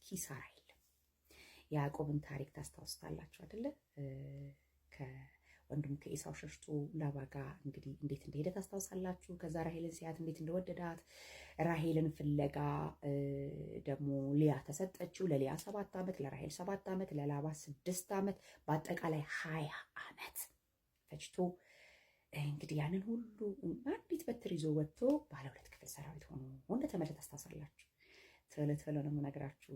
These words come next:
ታሪኩን እና ከዛ ግን ወደ፣ እ፣ ወንድሙ በሚመለስበት ጊዜ፣ እ፣ እግዚአብሔር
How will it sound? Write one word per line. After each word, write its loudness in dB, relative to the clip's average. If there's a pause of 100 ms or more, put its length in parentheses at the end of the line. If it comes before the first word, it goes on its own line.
ታሪኩን -8
እና -4 (240)
ከዛ -6 (100)
ግን -2
ወደ፣ 0 (1400)
እ፣ 2 (880)
ወንድሙ 2
በሚመለስበት 0
ጊዜ፣ -8 (380)
እ፣ 4 (420)
እግዚአብሔር -4